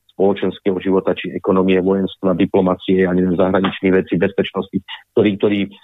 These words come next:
ktorí prinášajú naozaj seriózne analýzy a jednoznačne hovoria o tom, že je treba skončiť, e,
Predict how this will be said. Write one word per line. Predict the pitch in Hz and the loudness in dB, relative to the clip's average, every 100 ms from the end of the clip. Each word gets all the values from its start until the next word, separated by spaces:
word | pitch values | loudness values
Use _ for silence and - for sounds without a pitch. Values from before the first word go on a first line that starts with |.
| _ - | _ -4
ktorí | 101 92 | -2 0
prinášajú | 101 98 92 - 95 98 98 - - | 0 0 -2 -2 0 -2 -4 -12 -4
naozaj | 117 123 120 | 0 0 0
seriózne | 117 123 110 107 | 0 2 0 -2
analýzy | - 107 110 95 85 95 | -4 -4 -2 -4 -6 -4
a | 92 | 0
jednoznačne | 101 107 95 92 - | 2 2 0 -2 -4
hovoria | 85 92 87 | 0 2 2
o | 92 | 0
tom, | 90 | 0
že | 92 | 0
je | 90 101 | 2 2
treba | 98 95 87 - _ - - | 0 0 -4 -12 _ -18 -4
skončiť, | 101 117 123 - | 0 0 -2 -8
e, | - | -6